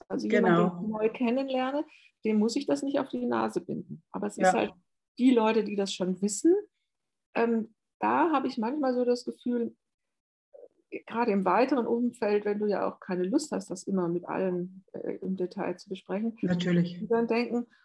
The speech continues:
Speaker 1: „Mensch, jetzt hat sie aber noch mal Glück gehabt. Ja, jetzt ist sie schon so
Speaker 2: Mhm.
Speaker 1: weit gekommen und jetzt noch ein bisschen und dann hat sie es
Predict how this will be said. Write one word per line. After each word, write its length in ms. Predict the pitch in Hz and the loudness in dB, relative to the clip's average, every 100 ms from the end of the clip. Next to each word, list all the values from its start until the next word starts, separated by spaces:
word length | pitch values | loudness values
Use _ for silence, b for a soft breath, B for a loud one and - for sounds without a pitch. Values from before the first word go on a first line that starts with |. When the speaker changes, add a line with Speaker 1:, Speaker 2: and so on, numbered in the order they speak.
| _ - | _ -4
Speaker 1:
„Mensch, 260 | 190 247 | -2 -2
jetzt 100 | 196 | -2
hat 140 | 180 - | -8 -4
sie 60 | |
aber 120 | 208 196 | 0 2
noch 120 | 214 | 2
mal 140 | 202 | -2
Glück 240 | 202 320 320 | 0 -2 -2
gehabt. 440 | 190 143 - - | -6 -8 -10 -8
Ja, 200 | 160 208 | -6 -4
jetzt 140 | 233 - | -4 -6
ist 120 | 214 | -4
sie 80 | 196 | 0
schon 200 | 190 180 | 4 4
so 80 | 226 | 4
Speaker 2:
Mhm. 40 | |
Speaker 1:
weit 220 | 233 233 | 2 0
gekommen 440 | 233 - 214 247 214 | -2 -4 -4 -2 -2
und 200 | 208 202 | -4 -6
jetzt 400 | 208 - - 190 | -10 -10 -10 -10
noch 180 | 196 196 | -8 -6
ein 80 | |
bisschen 420 | 196 233 - 226 202 | -6 -8 -6 -4 -4
und 120 | 190 | -4
dann 180 | 180 196 | -6 -6
hat 160 | 190 | -8
sie 60 | - | -10
es 120 | 185 | -10